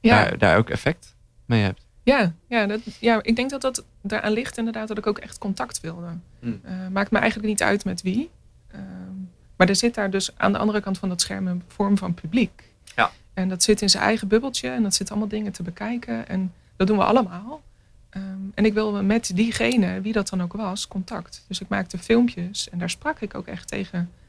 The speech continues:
Speaker 1: voor mij een onbekend publiek. Maar het was heel bevrijdend om daarmee te praten. Dus het was heel grappig om, om te merken dat daar dan ook reacties op terugkwamen. En dat, ja, en dan nu mijn haar eraf, er ook voor zorgde dat het een enorme bekendheid gaf.
Speaker 2: Ja.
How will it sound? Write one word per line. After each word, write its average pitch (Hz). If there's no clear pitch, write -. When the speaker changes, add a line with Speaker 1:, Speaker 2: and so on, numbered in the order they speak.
Speaker 1:
voor 208
mij 208
een 208
onbekend 190
publiek. -
Maar 208
het 220
was 220
heel 240
bevrijdend 226
om 185
daarmee 175
te 175
praten. 180
Dus 208
het 220
was 226
heel 277
grappig 254
om, 208
om 202
te 202
merken 208
dat 202
daar 196
dan 196
ook 196
reacties 190
op 170
terugkwamen. 170
En 190
dat, 226
ja, 170
en 190
dan 190
nu 190
mijn 175
haar 202
eraf, 208
er 202
ook 214
voor 202
zorgde 247
dat 196
het 185
een 190
enorme 196
bekendheid 175
gaf. -
Speaker 2:
Ja. 113